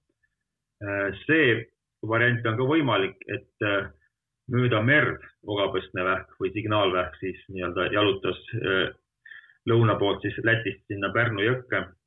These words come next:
Et, äh, see, see ei ole ka välistatud, kuna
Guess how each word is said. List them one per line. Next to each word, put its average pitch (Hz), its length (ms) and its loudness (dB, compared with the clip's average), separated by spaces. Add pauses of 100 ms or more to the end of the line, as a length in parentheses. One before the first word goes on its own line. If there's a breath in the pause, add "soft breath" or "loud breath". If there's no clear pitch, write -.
(400)
Et, - 180 -14
äh, 107 320 -2
see, 117 240 2 (140)
see 113 180 2
ei 110 120 6
ole 107 220 2
ka 104 160 2
välistatud, 95 640 -2 (180)
kuna 117 300 2